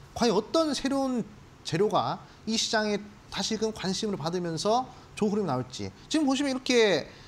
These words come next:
뭐 에스디엔이라든지 또는 뭐 대명에너지라든지 신성에너지라든지 이런 태양광 관련 종목들, 조선주들,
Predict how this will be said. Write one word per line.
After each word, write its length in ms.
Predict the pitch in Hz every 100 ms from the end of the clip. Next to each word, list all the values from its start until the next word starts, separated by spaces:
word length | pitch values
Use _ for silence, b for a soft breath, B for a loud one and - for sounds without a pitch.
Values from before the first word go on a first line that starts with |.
| B
뭐 600 | 170 180 190 185 180 165
에스디엔이라든지 1200 | 233 - 233 226 214 202 196 180 165 196 220 240
또는 280 | - 208 208
뭐 160 | 185 170
대명에너지라든지 960 | - 180 220 202 196 180 170 156 156
신성에너지라든지 1000 | 180 - 254 240 220 202 185 170 156 156
이런 160 | 196 202
태양광 280 | 190 247 240
관련 260 | 202 180 196
종목들, 400 | 175 185 - 180
조선주들, 800 | - 175 220 208 196 208 247